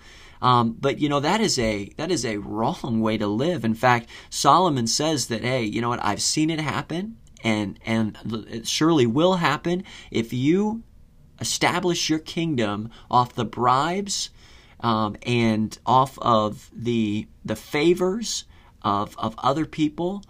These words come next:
you're gonna find that, that it will not be prosperous." And, and that is a truth that we can see carried out here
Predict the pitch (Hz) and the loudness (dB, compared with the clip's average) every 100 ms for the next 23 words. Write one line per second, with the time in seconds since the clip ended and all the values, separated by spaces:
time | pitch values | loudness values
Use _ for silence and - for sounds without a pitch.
0 | - - 127 143 147 135 127 120 123 117 | -20 -4 -2 0 -4 -4 -4 -4 -6 -6
1 | 113 101 - 110 104 135 - 113 104 104 | -6 -6 -6 -4 -2 -4 -4 -4 -2 0
2 | 117 131 - 98 - - 123 139 - 113 | -2 -2 -4 -4 -4 -8 -6 -8 -8 -6
3 | - - - - 127 127 120 - 127 131 | -8 -8 -10 -8 -4 -2 -4 -4 -2 0
4 | 151 147 131 160 156 131 120 127 120 - | 0 -2 -2 2 2 2 0 -2 -4 -6
5 | 123 - 131 123 123 123 - 123 107 104 | -8 -4 0 2 2 2 2 0 2 0